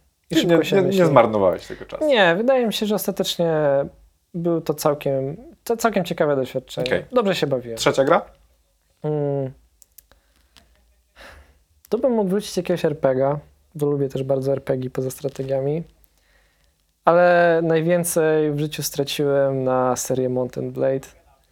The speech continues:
Speaker 2: Ło!
Speaker 1: I ona
Speaker 2: Mount and Blade.
Speaker 1: nie jest jakoś szczególnie popularna. Czy trochę
Speaker 2: Mój
Speaker 1: jest?
Speaker 2: kuzyn, taki chyba ze sześć lat, tak? Sześć? Sześć lat młodszy ode mnie, się zagrywał dosyć.
Speaker 1: Yy, powiem ci, że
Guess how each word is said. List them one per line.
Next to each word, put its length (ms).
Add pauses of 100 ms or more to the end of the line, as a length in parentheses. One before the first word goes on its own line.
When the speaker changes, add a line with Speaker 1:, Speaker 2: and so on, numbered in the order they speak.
(1040)
Speaker 2:
Ło! 640 (200)
Speaker 1:
I 160
ona 220
Speaker 2:
Mount 140
and 200
Blade. 220
Speaker 1:
nie 140
jest 240
jakoś 260
szczególnie 480
popularna. 800 (300)
Czy 220 (180)
trochę 160
Speaker 2:
Mój 140
Speaker 1:
jest? 140
Speaker 2:
kuzyn, 380
taki 400
chyba 280
ze 220
sześć 360
lat, 180 (420)
tak? 240
Sześć? 420
Sześć 260
lat 180
młodszy 320
ode 180
mnie, 160
się 160
zagrywał 600 (760)
dosyć. 420 (460)
Speaker 1:
Yy, 60 (760)
powiem 260
ci, 160
że 580